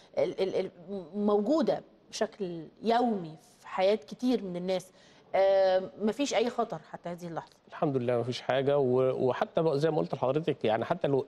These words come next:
Speaker 2: البيانات الواردة من الصين، آه، مفيش حاجة بتؤكد أو بيانات مؤكدة إن هو موجود أو بتحصل إصابات في بعض الحيوانات، ولكن
Speaker 1: ما
Speaker 2: زي
Speaker 1: هي
Speaker 2: ما قلت
Speaker 1: المشكلة إن هو، ما هو دكتور أحمد قال إن هو أصلًا جاي من الحيوانات.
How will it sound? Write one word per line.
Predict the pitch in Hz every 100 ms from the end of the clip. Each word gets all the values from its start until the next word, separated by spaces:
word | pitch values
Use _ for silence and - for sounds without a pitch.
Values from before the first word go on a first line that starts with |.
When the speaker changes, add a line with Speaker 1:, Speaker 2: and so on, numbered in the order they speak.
| 120
Speaker 2:
البيانات | 113 123 147 -
الواردة | 113 131 117
من | 104 104
الصين، | - 139 156 165 - - _
آه، | 110 117
مفيش | 120 123 220
حاجة | - 180 196 196 190
بتؤكد | 156 - 175 185 165 151 -
أو | 123
بيانات | 117 120 165 -
مؤكدة | 117 110 - 165 214 - - -
إن | 113
هو | 131 180
موجود | 180 135 139 190 147
أو | 127
بتحصل | 120 107 - -
إصابات | - 117 139 160
في | 123
بعض | 139 147
الحيوانات، | 127 98 104 98 - - - - -
ولكن | 123 160
Speaker 1:
ما | 165
Speaker 2:
زي | 285
Speaker 1:
هي |
Speaker 2:
ما | 294
قلت | -
Speaker 1:
المشكلة | 320
إن | 294
هو، | 285 285
ما | 240
هو | 233
دكتور | 285 262
أحمد | 262 269
قال | 233
إن | 269
هو | 262 277
أصلًا | 247 262 226 208
جاي | 220
من | 233
الحيوانات. | - 202 208